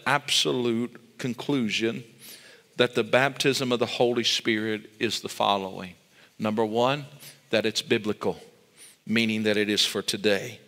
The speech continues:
Acts two and four tells us, "And they were all filled with the Holy Spirit and began to speak with other tongues as the Spirit gave them utterance." First of all, it's not about what I say, but you have to s-, ask yourself, "Do I truly one hundred percent believe that it's biblical?"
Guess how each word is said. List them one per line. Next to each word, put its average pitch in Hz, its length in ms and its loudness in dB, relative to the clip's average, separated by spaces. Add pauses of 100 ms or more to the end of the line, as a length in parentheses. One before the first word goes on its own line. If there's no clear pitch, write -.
(520)
Acts 104 240 2
two 120 200 0
and 117 80 -4
four 131 240 2
tells 131 360 2
us, 98 140 -2
"And 107 100 -4
they 107 80 2
were 110 220 2
all 120 160 4
filled 123 600 0
with 107 120 -4
the 120 80 -2
Holy 120 380 0
Spirit 131 340 0
and 120 80 0
began 113 240 -2
to 110 60 -6
speak - 280 -6
with 120 120 -2
other 120 180 2
tongues 107 540 -4 (400)
as 110 160 2
the 110 80 -2
Spirit 110 480 0
gave 104 180 0
them 107 240 -4
utterance." 101 400 -2
First - 380 0
of 127 120 -4
all, 123 400 -2 (240)
it's - 200 -4
not 117 120 2
about 117 280 0
what 113 160 2
I 110 160 2
say, 113 500 0 (260)
but - 200 -2
you 123 80 -4
have 113 220 -2
to 113 80 -4
s-, - 180 0 (100)
ask 135 300 2
yourself, 110 580 0 (300)
"Do 110 160 2
I 101 100 2
truly 139 540 0
one 117 240 0
hundred 123 320 -4
percent 117 400 -2
believe 107 340 -2
that 98 160 0
it's 101 140 -8
biblical?" 104 500 -6